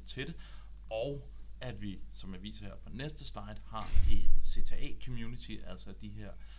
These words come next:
systematiske investeringsstrategier, som alene agerer på baggrund af prissignaler og momentum, som ligger med en meget, meget høj allokering til aktier. Faktisk skal vi hele vejen tilbage til to tusind og nitten for at se en mere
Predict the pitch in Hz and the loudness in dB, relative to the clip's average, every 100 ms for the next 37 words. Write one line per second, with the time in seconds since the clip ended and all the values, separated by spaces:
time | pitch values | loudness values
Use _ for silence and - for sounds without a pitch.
0 | - - 110 - 104 113 - - - 110 | -18 -16 -14 -12 -10 -10 -12 -14 -14 -14
1 | 101 - 117 107 - - 95 - 101 98 | -14 -14 -14 -14 -16 -16 -18 -16 -16 -16
2 | - 95 98 101 107 120 110 101 107 - | -16 -14 -12 -12 -12 -14 -14 -14 -16 -16
3 | - - 95 - - 104 - - - - | -16 -16 -14 -16 -16 -18 -16 -18 -18 -18
4 | 110 - 113 101 - 95 85 90 95 113 | -16 -16 -16 -16 -16 -14 -16 -16 -14 -14
5 | 127 147 - - - - 135 107 98 117 | -12 -14 -16 -18 -16 -14 -12 -12 -14 -14
6 | 113 101 90 95 98 95 95 92 - 98 | -14 -14 -16 -16 -16 -16 -16 -16 -16 -16
7 | 98 - - - - 160 - - - - | -16 -16 -18 -16 -14 -14 -14 -18 -18 -18
8 | 90 - 104 - 101 95 110 120 110 110 | -18 -18 -16 -16 -16 -16 -14 -14 -14 -14
9 | - 127 139 - - - - 127 135 127 | -14 -14 -14 -16 -18 -16 -16 -14 -14 -12
10 | 139 - - 127 131 131 147 131 - - | -14 -14 -14 -12 -12 -12 -14 -14 -14 -16
11 | - 104 101 98 101 98 | -14 -16 -14 -14 -14 -14